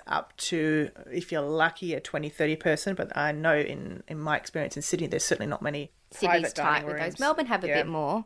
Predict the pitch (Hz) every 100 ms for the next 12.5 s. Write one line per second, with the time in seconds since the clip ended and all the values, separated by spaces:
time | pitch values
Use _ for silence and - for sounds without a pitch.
0 | - 220 226 262 - - 208 214 180 160
1 | 160 - - 117 - - 98 - - -
2 | - 135 90 - 95 135 - - 151 143
3 | 196 175 170 151 156 - 156 156 160 -
4 | - - _ - 160 151 147 143 143 143
5 | - - - 196 180 180 175 165 180 185
6 | 175 160 160 160 180 196 262 302 - -
7 | - 151 147 - - - - 180 165 160
8 | 151 147 151 - 247 233 - 214 165 156
9 | - - 156 147 151 156 156 147 156 147
10 | 135 - - 131 135 - 151 139 151 -
11 | 147 127 - - 104 - - 160 135 -
12 | 160 151 151 147